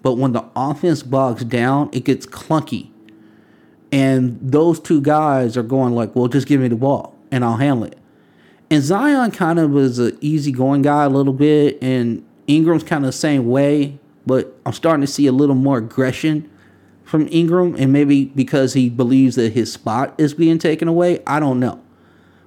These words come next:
But that's what it looks like to me. So this trade would eliminate Ingram.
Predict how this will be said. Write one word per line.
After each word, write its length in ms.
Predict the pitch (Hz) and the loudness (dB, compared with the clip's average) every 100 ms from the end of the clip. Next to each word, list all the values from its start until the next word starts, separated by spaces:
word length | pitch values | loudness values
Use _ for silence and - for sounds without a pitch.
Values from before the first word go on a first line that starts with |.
| - | -8
But 120 | 117 | 0
that's 200 | 143 143 | 0 0
what 120 | 143 | 0
it 60 | 127 | 2
looks 220 | 139 143 | 0 0
like 200 | 123 113 | -2 -2
to 80 | 117 | -2
me. 340 | 123 208 247 - _ _ _ _ _ _ _ _ | 0 0 -2 -10 _ _ _ _ _ _ _ _
So 440 | - 185 147 135 - | -2 2 4 2 -2
this 200 | 127 196 | 0 0
trade 300 | - 196 175 | 0 0 0
would 220 | 143 147 - | 0 -2 0
eliminate 680 | 135 147 208 202 131 113 - | 2 2 2 2 2 0 -2
Ingram. 480 | 123 110 107 143 | -4 -4 -4 -6